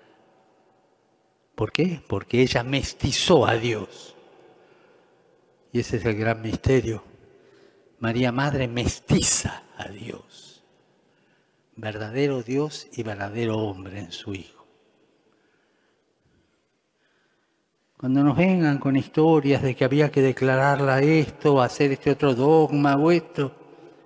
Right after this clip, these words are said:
no nos perdamos en tonteras. María es mujer, es Nuestra Señora,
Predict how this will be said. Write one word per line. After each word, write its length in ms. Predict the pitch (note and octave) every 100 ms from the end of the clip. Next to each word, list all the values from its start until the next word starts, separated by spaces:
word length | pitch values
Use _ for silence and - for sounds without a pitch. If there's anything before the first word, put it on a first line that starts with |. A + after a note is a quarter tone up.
| _ _ _ _
no 140 | B2+ C3+
nos 140 | C#3+
perdamos 800 | - A#2+ A#2+ B2+ A#2+ B2 A2 - -
en 180 | C#3 A2+
tonteras. 840 | A#2+ A2+ G#2 A#2 G#2 G2 - - _ _ _ _ _ _ _ _ _ _ _ _ _ _ _ _ _ _ _ -
María 520 | A#2 A2 B2 A#2 A2
es 220 | G#2+ -
mujer, 560 | A2 G#2 - - E3 F3+ - - _ _ _ _ _ _ _
es 180 | C3 G#2 _
Nuestra 640 | C3 C#3+ C3+ - - A2
Señora, 640 | - - A#2+ A2+ A#2+ D#3 D3+